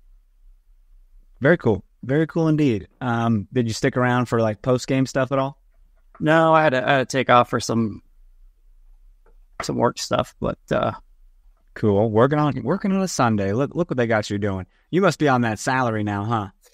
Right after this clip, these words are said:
Speaker 1: You're off that hourly pay. They put you on the salary. That's when you gotta work weekends.
Speaker 2: Yeah, and, and Monday is our busiest day of the month for work, so it's
Speaker 1: Good.
Speaker 2: tough times,
Speaker 1: Goodness
Speaker 2: but, uh,
Speaker 1: gracious.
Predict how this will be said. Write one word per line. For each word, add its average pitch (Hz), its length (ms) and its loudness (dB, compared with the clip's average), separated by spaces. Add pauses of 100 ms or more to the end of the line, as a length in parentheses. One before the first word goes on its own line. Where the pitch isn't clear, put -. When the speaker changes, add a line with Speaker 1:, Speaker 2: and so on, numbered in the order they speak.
(100)
Speaker 1:
You're 127 140 2
off 123 200 2
that 117 120 0
hourly 117 400 2
pay. 113 240 0
They 110 120 -2
put 117 220 0
you 120 60 2
on 110 80 0
the 107 60 -4
salary. 117 420 0
That's 113 240 -2
when 113 80 -2
you 110 80 0
gotta 107 180 0
work 104 240 -2
weekends. - 640 -4 (440)
Speaker 2:
Yeah, 160 420 2
and, 151 220 0
and 156 220 0
Monday 143 340 4
is 131 100 0
our 120 320 2 (380)
busiest 123 340 0
day 123 100 2
of 117 40 2
the 113 80 0
month 113 240 4 (460)
for 123 180 -2
work, 101 260 -2
so - 220 -4
it's - 220 -6 (1080)
Speaker 1:
Good. 107 180 -8
Speaker 2:
tough 113 160 4
times, 120 460 4
Speaker 1:
Goodness 117 220 0
Speaker 2:
but, - 120 -4
uh, 123 100 2
Speaker 1:
gracious. - 320 -12